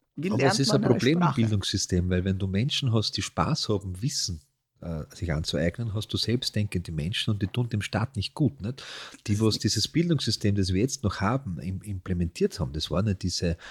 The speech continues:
Speaker 2: diese klassischen Roosevelt und, und auch nicht <laughs> Roosevelt und Blödsinn.
Speaker 1: Die
Speaker 2: Das
Speaker 1: Resel
Speaker 2: war
Speaker 1: war das.
Speaker 2: die Resel. Nein, aber ja.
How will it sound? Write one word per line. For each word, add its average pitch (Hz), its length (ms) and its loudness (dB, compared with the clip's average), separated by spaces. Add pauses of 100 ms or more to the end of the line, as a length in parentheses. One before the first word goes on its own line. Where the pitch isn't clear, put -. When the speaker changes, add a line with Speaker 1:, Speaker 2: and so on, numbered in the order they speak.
(200)
Speaker 2:
diese - 180 -2
klassischen 90 560 0
Roosevelt 87 920 0
und, 85 300 0 (160)
und 73 280 -14
auch 85 120 2
nicht 90 180 -2
<laughs> - 100 -8
Roosevelt - 420 -4
und - 80 -18
Blödsinn. 95 400 -6 (480)
Speaker 1:
Die 107 100 2
Speaker 2:
Das 101 80 4
Speaker 1:
Resel 139 240 4
Speaker 2:
war 135 60 4
Speaker 1:
war 123 180 4
das. 110 280 2
Speaker 2:
die 92 80 -6
Resel. 95 320 -6
Nein, 143 260 4
aber 107 220 2
ja. 156 360 2